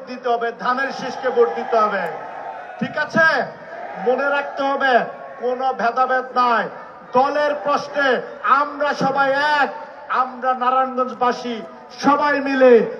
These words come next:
এক হয়ে আমরা আমাদের মাসুদ উদ্দিন মাসুদ ভাইকে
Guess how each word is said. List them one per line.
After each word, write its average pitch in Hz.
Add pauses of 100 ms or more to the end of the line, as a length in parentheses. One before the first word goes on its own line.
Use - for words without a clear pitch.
(380)
এক 320 (100)
হয়ে 294 (540)
আমরা 285 (480)
আমাদের 285 (180)
মাসুদ 277
উদ্দিন 277 (100)
মাসুদ 269 (100)
ভাইকে 254